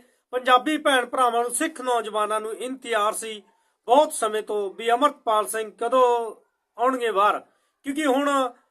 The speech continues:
ਜੋ ਇੱਕ ਬਹੁਤ ਵੱਡੀ ਖਬਰ ਆ ਗਈ ਹੈ ਸਾਹਮਣੇ, ਅੰਮ੍ਰਿਤਪਾਲ ਸਿੰਘ ਰਿਹਾ ਹੋਣ ਜਾ ਰਹੇ ਆ। ਤਾਂ ਜੋ ਇਹ ਪੂਰੀ ਸੱਚਾਈ ਦੇ ਵਿੱਚ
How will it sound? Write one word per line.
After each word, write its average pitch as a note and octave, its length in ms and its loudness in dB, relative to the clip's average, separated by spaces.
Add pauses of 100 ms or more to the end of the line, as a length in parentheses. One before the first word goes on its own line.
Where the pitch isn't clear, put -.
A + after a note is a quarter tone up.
(160)
ਜੋ D4 120 2
ਇੱਕ D4+ 140 -4
ਬਹੁਤ C4+ 300 0
ਵੱਡੀ C4 240 -2
ਖਬਰ G#3+ 280 0
ਆ G3 120 0
ਗਈ A#3 180 -6
ਹੈ C4+ 40 -2
ਸਾਹਮਣੇ, C4+ 400 0
ਅੰਮ੍ਰਿਤਪਾਲ A#3+ 600 -2
ਸਿੰਘ A3 220 -8
ਰਿਹਾ F#3 320 0
ਹੋਣ G3+ 220 -6
ਜਾ G3 180 0
ਰਹੇ A#3 180 -4
ਆ। A3+ 140 -4 (420)
ਤਾਂ B3 140 4
ਜੋ B3+ 240 4
ਇਹ A#3 180 4
ਪੂਰੀ A#3 400 -12
ਸੱਚਾਈ G#3 500 -4
ਦੇ A3 120 -4
ਵਿੱਚ G3+ 280 -6